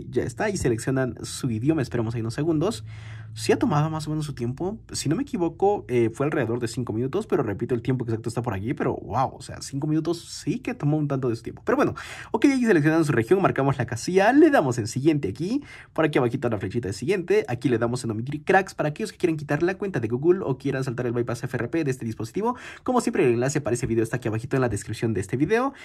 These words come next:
Muy bien, aquí le damos en configurar sin conexión, continuar, ok, esperamos ahí unos segundos a que esto pueda iniciar. Ya como habrán visto, en este caso es uno de los Xiaomi con literalmente un tanto sencillo, ya que no cuenta con la capa de personalización de miui,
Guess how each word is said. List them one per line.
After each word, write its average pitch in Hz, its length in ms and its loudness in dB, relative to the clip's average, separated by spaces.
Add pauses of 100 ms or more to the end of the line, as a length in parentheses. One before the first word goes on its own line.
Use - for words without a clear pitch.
(160)
Muy 277 100 4
bien, 262 200 2
aquí 147 180 2
le 127 100 6
damos 127 260 2
en 123 100 0
configurar 107 400 -2
sin 110 120 -6
conexión, 190 600 -2
continuar, 170 720 -2
ok, - 180 -8
esperamos 104 400 -6
ahí 107 60 -6
unos 101 140 -6
segundos 117 500 -4
a 123 60 -12
que - 120 -18
esto - 340 -12
pueda 110 140 -2
iniciar. 135 300 0 (300)
Ya 302 140 6
como 208 180 2
habrán 160 120 2
visto, 175 340 2
en 160 120 2
este 226 260 -2
caso 185 420 -2
es 196 140 -4
uno 247 140 -2
de 180 80 0
los 110 100 0
Xiaomi 151 380 -2
con 113 300 -4
literalmente 285 540 -2
un 190 80 -2
tanto 156 240 -2
sencillo, 113 440 -2
ya 170 180 0
que 220 100 -2
no 185 140 0
cuenta 185 300 -2
con 127 160 -2
la 98 100 -6
capa 127 240 -4
de 120 80 -2
personalización 113 600 -4
de 117 80 2
miui, 180 520 2